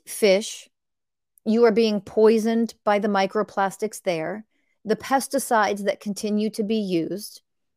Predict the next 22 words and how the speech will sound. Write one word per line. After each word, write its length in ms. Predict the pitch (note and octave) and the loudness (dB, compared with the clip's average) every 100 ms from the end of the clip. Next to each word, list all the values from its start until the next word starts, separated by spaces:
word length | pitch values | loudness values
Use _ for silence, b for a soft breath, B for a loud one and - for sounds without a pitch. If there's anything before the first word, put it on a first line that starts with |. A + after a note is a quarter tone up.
| - | -2
are 140 | G#3+ | -2
poisoning 720 | - A#3 A#3+ A3+ A3 G3+ G#3 - _ - | 2 4 4 4 -2 -2 -6 -12 _ 2
all 220 | F#3+ A3+ | 4 6
of 120 | A#3+ | 4
our 140 | C4 B3+ | 2 0
food. 460 | - E3+ E3+ G#3+ _ _ _ _ _ _ _ - | -2 -4 -4 -8 _ _ _ _ _ _ _ 0
The 160 | G#3+ | 2
meats 640 | G#3 A3 D4 E4+ - - - _ _ _ _ _ - | 4 4 2 0 -8 -16 -18 _ _ _ _ _ -4
are 160 | B3 | -2
completely 960 | B3 - C4+ - - C#4 C#4+ E4+ - D4+ | -2 -2 -2 -4 -8 -4 0 2 2 0
po-, 220 | A#3 A#3+ - | 4 2 4
anybody 880 | C#4 F4+ F4+ _ _ - C4+ C4+ | -2 -2 -8 _ _ 0 4 4
who 180 | B3 B3+ | 2 0
eats 260 | A#3 B3 - | -2 -4 -4
animals, 640 | A3+ A3+ A#3 G#3+ G3 F#3 - | -2 2 2 2 0 -2 -2
you 160 | A#3 | 4
are 80 | A#3+ | 4
being 440 | G#3+ A#3 A3 G#3+ G#3+ _ | 4 0 0 -4 -8 _
nothing 460 | G3+ G#3+ A3 C4+ C4 | 0 2 2 2 2
but 120 | C#4 | 0
fucking 380 | - B3+ C#4 C#4 | 0 0 0 -6
poisoned. 540 | - F3 D#3 E3 A3 | -2 -2 -2 -6 -8